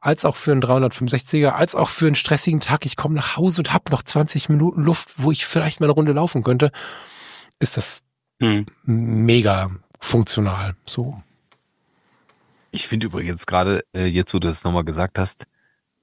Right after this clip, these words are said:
Speaker 3: das hat wirklich einen immensen Unterschied auch heute nochmal gemacht für diese sechzig Minuten Ausgabe, dass man da ist, wo man wirklich inner-,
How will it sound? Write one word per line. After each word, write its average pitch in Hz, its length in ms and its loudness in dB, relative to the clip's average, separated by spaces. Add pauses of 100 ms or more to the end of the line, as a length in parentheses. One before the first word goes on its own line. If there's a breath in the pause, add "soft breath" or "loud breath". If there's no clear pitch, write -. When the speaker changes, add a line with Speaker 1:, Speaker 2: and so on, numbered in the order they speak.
(200)
Speaker 3:
das - 180 0
hat 117 160 2
wirklich 113 340 0
einen 104 100 0
immensen 101 480 0
Unterschied 135 480 -2
auch 92 160 -4
heute 95 200 0
nochmal 87 360 -2
gemacht 90 520 0
für 101 460 4
diese 131 400 -2
sechzig 90 380 -4
Minuten 95 320 -2
Ausgabe, 90 600 -2 (640)
dass - 220 -4
man 120 280 0 (540)
da 113 200 2
ist, 104 200 -6
wo 107 60 0
man 98 260 2 (160)
wirklich 92 540 -6 (480)
inner-, 110 300 -2